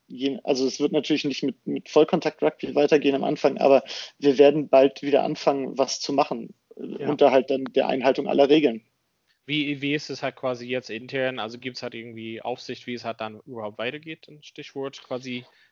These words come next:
Speaker 2: Training et cetera?
Speaker 1: Ja, wir haben jetzt einen Plan gefasst,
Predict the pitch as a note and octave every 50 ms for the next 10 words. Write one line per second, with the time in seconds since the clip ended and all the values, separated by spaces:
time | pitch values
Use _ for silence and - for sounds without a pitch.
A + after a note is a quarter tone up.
0 | _ _ - - - C3+ C#3 C#3+ C#3+ D3 C#3+ D3 D3 - - C3+ - C#3+ D3 D#3
1 | _ _ _ _ _ _ _ _ _ _ _ _ - A#2 C#3 C3+ A#2+ C#3 C3 C#3
2 | D#3 E3 F3+ F3+ - - - D#3+ - C3 - - D3 C#3+ D3 D3 C3+ C3+ - -
3 | F3 G#3+ A3+ - - - -